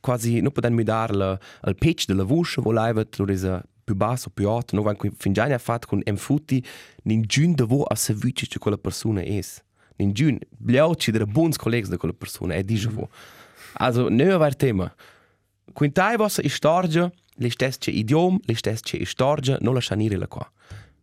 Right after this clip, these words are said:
Speaker 2: Questo
Speaker 1: C'è
Speaker 2: è grandioso.
Speaker 1: ves in podcast.
Speaker 2: Certo, buon, em, em et Dito.
Speaker 1: Tu fai il jingle?
Speaker 2: Faccio un jingle.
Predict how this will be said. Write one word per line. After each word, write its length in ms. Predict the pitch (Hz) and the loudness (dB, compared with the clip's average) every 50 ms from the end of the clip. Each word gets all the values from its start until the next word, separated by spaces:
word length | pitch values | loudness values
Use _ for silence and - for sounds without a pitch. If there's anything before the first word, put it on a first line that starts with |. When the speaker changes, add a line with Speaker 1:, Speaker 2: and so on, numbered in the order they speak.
| _ _ _ _ _ | _ _ _ _ _
Speaker 2:
Questo 200 | - 139 131 123 131 | 0 0 2 2 2
Speaker 1:
C'è 100 | 143 147 | 2 2
Speaker 2:
è 60 | 117 117 | 0 0
grandioso. 500 | 107 110 117 117 110 101 104 101 98 87 | 0 2 4 4 4 4 2 0 0 -2
Speaker 1:
ves 100 | - - | -2 -2
in 140 | 104 98 | -2 0
podcast. 720 | - 110 101 98 - - - - 80 - - - - - _ _ _ _ - _ _ _ _ _ _ _ | 0 -2 -2 -2 -4 -8 -8 -8 -8 -8 -10 -14 -18 -20 _ _ _ _ -20 _ _ _ _ _ _ _
Speaker 2:
Certo, 260 | _ - 127 - - 127 | _ -4 -2 -2 0 2
buon, 200 | 131 113 107 110 | 2 2 2 4
em, 280 | 131 135 135 131 113 - _ _ _ _ _ _ _ _ - _ | 4 4 4 2 0 -2 _ _ _ _ _ _ _ _ -4 _
em 160 | - 131 131 | 4 6 6
et 360 | 127 120 - - - - - _ _ _ - _ _ _ _ _ _ _ - | 6 4 0 -4 -12 -16 -16 _ _ _ -20 _ _ _ _ _ _ _ -4
Dito. 300 | 107 101 - 104 101 98 | -4 -2 0 0 0 0
Speaker 1:
Tu 160 | 98 - 156 156 | 0 0 0 2
fai 200 | - 165 143 127 | 2 0 2 2
il 160 | 123 123 110 | 0 0 0
jingle? 340 | 104 131 160 180 202 208 220 | 2 2 2 2 2 2 0
Speaker 2:
Faccio 200 | 120 - - 117 | 0 -2 0 -2
un 60 | 113 | -2
jingle. 420 | 101 123 143 156 160 151 143 - | 2 2 4 4 6 4 2 0